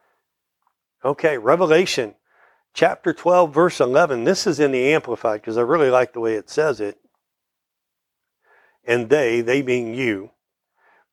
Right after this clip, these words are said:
"overcame and conquered him," him being the enemy, "because of the blood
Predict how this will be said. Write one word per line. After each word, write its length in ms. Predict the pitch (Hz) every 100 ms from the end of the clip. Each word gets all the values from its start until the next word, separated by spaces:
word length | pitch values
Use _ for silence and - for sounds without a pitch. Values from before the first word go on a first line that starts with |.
| -
"overcame 760 | 190 220 233 - 160 143 135
and 120 | 127 -
conquered 540 | - 170 165 165 131
him," 440 | - 185 156 135 127
him 240 | 147 151
being 280 | 139 139 127
the 140 | 117
enemy, 320 | 139 143 123
"because 560 | 120 117 - 175 214 170
of 200 | 180 127
the 100 | 120
blood 520 | 104 123 156 180 180